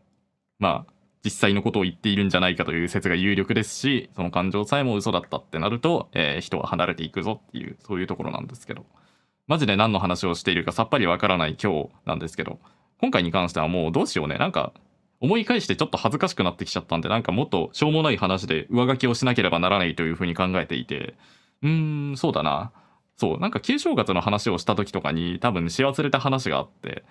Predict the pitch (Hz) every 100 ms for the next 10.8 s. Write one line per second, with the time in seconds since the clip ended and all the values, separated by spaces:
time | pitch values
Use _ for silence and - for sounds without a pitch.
0 | - 139 - 320 - 185 - 202 160 -
1 | 190 170 143 110 78 - - - - _
2 | _ - 208 233 214 190 220 165 110 92
3 | 82 87 90 110 - 208 175 165 180 101
4 | 123 - 82 82 - - 90 107 87 -
5 | 120 92 80 80 135 131 135 131 127 123
6 | 117 104 - 117 107 104 98 123 120 123
7 | 120 104 85 - - - - - - 165
8 | 180 175 170 - - - - - - _
9 | _ _ - 254 - 190 226 214 196 175
10 | - 202 - - 95 85 76 131